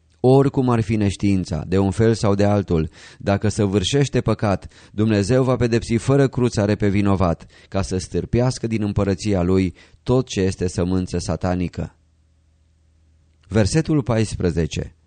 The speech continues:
Voi v-ați lepădat de cel sfânt și neprihănit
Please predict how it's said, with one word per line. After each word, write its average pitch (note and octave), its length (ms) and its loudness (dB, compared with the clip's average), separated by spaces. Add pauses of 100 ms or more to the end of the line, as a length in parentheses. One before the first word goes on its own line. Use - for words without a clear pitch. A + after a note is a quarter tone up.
(600)
Voi B2+ 420 4
v-ați G2+ 280 0
lepădat A#2 600 0
de G#2 140 2
cel A2+ 300 2
sfânt G#2+ 540 -2
și - 160 -6
neprihănit F#2 640 0